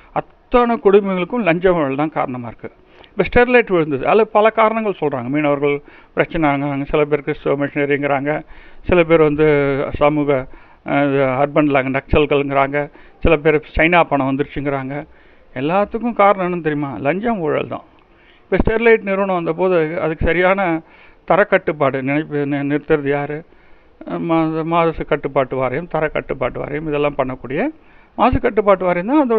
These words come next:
அவ-, வெளியிடும் மாசை அளந்து இதை இன்னும் சரியா கண்ட்ரோல் பண்ணணும்னு சொன்னா கண்ட்ரோல் பண்ணி தான் நடந்திருக்கும். ஆனா அப்ப லஞ்சம் வாங்கிட்டு மாசு கட்டுப்பாடு செய்யாம விட்டுறாங்க. இந்த மாதிரி எல்லாத்துலயுமே அடிப்படை பாத்தீங்கன்னா, இங்க எதை வேணா எடுங்க, கடைசியில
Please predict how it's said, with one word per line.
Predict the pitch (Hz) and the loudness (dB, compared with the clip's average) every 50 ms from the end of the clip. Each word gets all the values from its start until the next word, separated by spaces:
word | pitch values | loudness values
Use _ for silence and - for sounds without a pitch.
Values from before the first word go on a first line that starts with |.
| 208 | 2
அவ-, | 202 180 185 180 185 185 175 - - - - - - - | 2 2 0 0 -2 -4 -6 -10 -12 -14 -14 -14 -4 0
வெளியிடும் | 185 202 220 220 208 190 165 160 | 4 6 6 6 6 4 2 2
மாசை | 180 190 190 - 185 | 2 2 4 4 4
அளந்து | 170 156 147 143 180 262 311 | 4 4 4 2 0 0 0
இதை | 294 254 214 | 0 0 0
இன்னும் | 190 196 196 196 - | 0 0 -2 0 0
சரியா | - 170 175 170 175 175 160 151 143 - - - | 0 0 2 2 2 2 2 0 -4 -10 -6 -4
கண்ட்ரோல் | - 160 147 180 170 151 | -2 -2 0 -2 -2 -2
பண்ணணும்னு | 147 143 143 147 - - | -2 -2 -2 -2 -4 -2
சொன்னா | 233 277 294 | -2 -2 0
கண்ட்ரோல் | 294 240 220 254 247 226 | 0 -2 -2 -2 -2 -2
பண்ணி | 208 208 196 | -2 -4 -4
தான் | 208 254 294 294 | -2 -2 0 0
நடந்திருக்கும். | 240 233 247 240 277 220 - - - - - - - - - - - - - - - - - - - | 0 0 0 -2 -4 -6 -6 -8 -12 -14 -16 -20 -20 -18 -18 -20 -20 -20 -20 -20 -20 -20 -20 -20 -8
ஆனா | - - 247 277 302 285 269 254 | -4 0 4 6 6 6 6 4
அப்ப | 233 220 196 202 190 180 175 165 - | 2 2 2 0 2 2 0 -2 -2
லஞ்சம் | 156 170 208 254 285 311 320 294 | 2 2 4 4 4 4 4 4
வாங்கிட்டு | 269 247 247 247 254 254 320 339 330 285 | 4 2 2 0 -2 -2 -2 -2 -2 -2
மாசு | 254 247 262 262 - 262 | 0 -2 -2 -2 -2 0
கட்டுப்பாடு | 226 220 202 208 202 185 196 185 175 | 0 0 0 0 0 2 0 2 2
செய்யாம | - - 170 175 170 165 | 0 2 2 2 0 0
விட்டுறாங்க. | 151 151 - - 127 131 110 104 110 - _ _ _ - - - - - _ - | -2 -6 -8 -10 -10 -10 -12 -14 -16 -20 _ _ _ -20 -20 -20 -20 -20 _ -6
இந்த | 175 196 | -2 2
மாதிரி | 247 285 294 254 208 | 4 4 4 4 2
எல்லாத்துலயுமே | 220 254 294 320 320 320 311 320 320 320 311 269 | 2 0 2 2 2 2 2 2 2 4 4 4
அடிப்படை | 226 202 247 - 247 240 233 226 | 2 2 -2 0 0 0 0 0
பாத்தீங்கன்னா, | 196 175 165 190 180 180 185 | 0 -2 -2 -4 -6 -6 -6
இங்க | 185 175 175 175 175 | -4 -2 0 0 -2
எதை | 180 196 269 269 | 2 2 4 4
வேணா | 262 262 262 262 247 | 4 4 2 2 2
எடுங்க, | 220 196 180 170 151 160 - - _ _ _ _ _ _ _ _ _ _ _ _ - | 2 0 0 -2 -4 -6 -8 -10 _ _ _ _ _ _ _ _ _ _ _ _ -2
கடைசியில | - 277 311 302 - 294 294 302 302 | 0 2 2 2 4 4 2 2 4